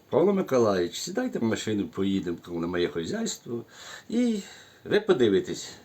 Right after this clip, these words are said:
чим дихають ці наші люди березівські". Ви, кажу, людина далеко від цього сільського господарства. Приїжджає він, він так, звичайно, знаєте, був дуже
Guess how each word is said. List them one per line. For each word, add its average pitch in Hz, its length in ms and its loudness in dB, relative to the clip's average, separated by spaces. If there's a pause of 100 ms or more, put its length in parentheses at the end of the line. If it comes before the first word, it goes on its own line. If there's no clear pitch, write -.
(140)
чим 233 340 2
дихають 113 580 2
ці 110 140 -6
наші 90 300 -4
люди 69 220 -10
березівські". 92 640 -12
Ви, 226 280 2 (160)
кажу, 104 180 2
людина 107 340 4
далеко 123 460 2
від 117 160 -2
цього 110 200 -2
сільського 101 460 -2
господарства. 95 720 -4 (1200)
Приїжджає 117 540 2
він, 107 280 -2 (640)
він 131 180 -4
так, 95 320 -2
звичайно, 104 760 0 (500)
знаєте, 107 420 0
був 110 280 0
дуже 117 440 2